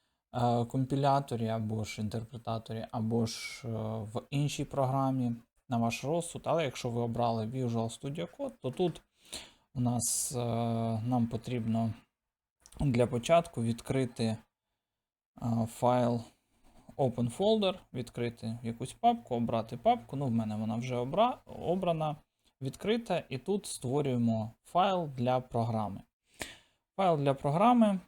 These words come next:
<clears throat> я буду називати за іменем, власне, за номером задачі. Буду додавати Т як від слова task. І, е, так, е,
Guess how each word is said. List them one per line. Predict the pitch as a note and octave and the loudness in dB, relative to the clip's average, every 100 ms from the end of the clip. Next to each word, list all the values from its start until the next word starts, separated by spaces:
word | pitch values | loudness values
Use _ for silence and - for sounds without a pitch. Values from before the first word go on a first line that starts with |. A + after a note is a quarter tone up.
| _ _ _ A3 - - | _ _ _ 4 4 8
<clears throat> | G#3 G3+ G3 F#3 B2 - _ _ _ _ _ _ - | 12 12 12 10 4 -6 _ _ _ _ _ _ -6
я | C#3+ C#3 | 2 4
буду | C#3 B2 | 4 6
називати | A#2+ A#2 B2 D#3 F3 B2+ | 6 6 6 6 6 2
за | A#2 C3+ C#3 C#3 _ _ _ _ _ _ _ _ | 0 2 2 0 _ _ _ _ _ _ _ _
іменем, | D3 D3 C3 A#2+ A2+ A2 - | 2 4 6 6 6 4 -2
власне, | - A2+ A2+ A#2+ A#2 - A#2 A2 A2 A2 - - - - | -6 -4 2 4 6 4 2 2 2 0 -4 -20 -20 -6
за | B2 C#3 | 0 4
номером | C#3+ A#2+ A#2 C3 | 6 6 6 4
задачі. | D#3 B3 C#4+ - | 2 2 2 -4
Буду | C#3 B2 | -6 -2
додавати | A#2 A#2 A2+ A#2 A#2 G#2+ | 0 0 4 2 2 -4
Т | - C3 G#2+ A#2 - _ | 0 2 2 -2 -10 _
як | A2+ G#2+ G#2+ _ - - - _ _ _ _ _ _ _ _ | -6 -4 -4 _ -20 -20 -20 _ _ _ _ _ _ _ _
від | A#2 | -4
слова | - A2 G2+ | -2 -2 -2
task. | G2+ G3+ C4 - - _ _ _ _ _ - - - _ _ _ _ | 0 2 2 0 -8 _ _ _ _ _ -16 -16 -20 _ _ _ _
І, | F3 G3+ A3 A3 A3 G#3+ G#3 - - | -4 0 0 0 0 0 -2 -4 -4
е, | D3+ C#3+ C#3+ C#3 | -2 0 2 0
так, | B2+ B2 A2+ - | 0 -2 -2 -2
е, | A2+ A2+ A2+ A2+ A2+ | -2 0 2 2 0